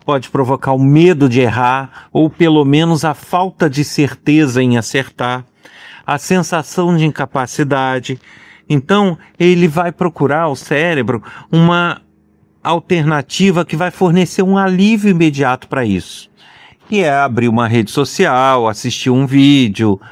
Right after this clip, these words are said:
ah, organizar coisas sem necessidade, responder mensagem. Então, essas atividades, elas vão fornecer pequenas doses de recompensa, porém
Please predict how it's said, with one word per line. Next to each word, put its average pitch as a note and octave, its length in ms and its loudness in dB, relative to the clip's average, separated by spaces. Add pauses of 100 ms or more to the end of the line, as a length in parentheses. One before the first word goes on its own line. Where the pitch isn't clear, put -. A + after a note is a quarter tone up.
(280)
ah, A#2+ 340 -2
organizar C3+ 600 0
coisas C3 420 0
sem D#3 300 -2
necessidade, B2+ 1200 -2 (420)
responder B2 540 0
mensagem. A#2 1120 -2 (580)
Então, E3 420 -2
essas E3 680 -2
atividades, B2+ 680 -4
elas D3+ 240 -2
vão D#3+ 120 -6
fornecer D#3 800 0 (400)
pequenas G#3 640 0
doses D3 420 0
de C#3 120 2
recompensa, D#3 680 -2
porém F3 420 0